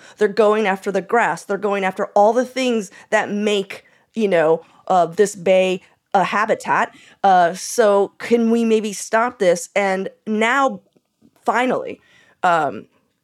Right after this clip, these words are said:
like, uh, Senator Patty Murray and Derek Kilmer are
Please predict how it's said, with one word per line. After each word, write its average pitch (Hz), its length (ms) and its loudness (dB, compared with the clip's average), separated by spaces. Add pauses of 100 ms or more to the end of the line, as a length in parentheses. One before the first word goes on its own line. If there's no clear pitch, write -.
(220)
like, 175 320 -2
uh, 170 220 2
Senator 190 680 -2
Patty 170 260 -4
Murray 226 580 2
and 156 480 -4
Derek 175 440 0
Kilmer 226 600 2
are 175 380 2